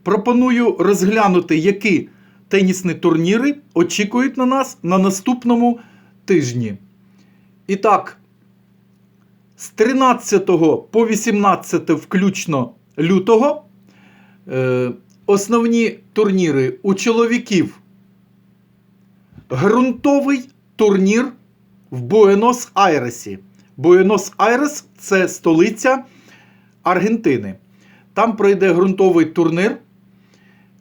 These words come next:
де присутні такі тенісісти, які, я вважаю,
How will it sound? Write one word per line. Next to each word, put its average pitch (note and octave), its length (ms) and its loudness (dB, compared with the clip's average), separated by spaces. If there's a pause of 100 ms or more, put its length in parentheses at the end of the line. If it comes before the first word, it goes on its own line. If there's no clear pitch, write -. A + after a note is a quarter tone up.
де F#3+ 480 0 (1300)
присутні A3+ 840 -2 (680)
такі F#3 280 0
тенісісти, F3+ 760 0
які, E3 360 2
я F3+ 360 2
вважаю, D#3+ 760 0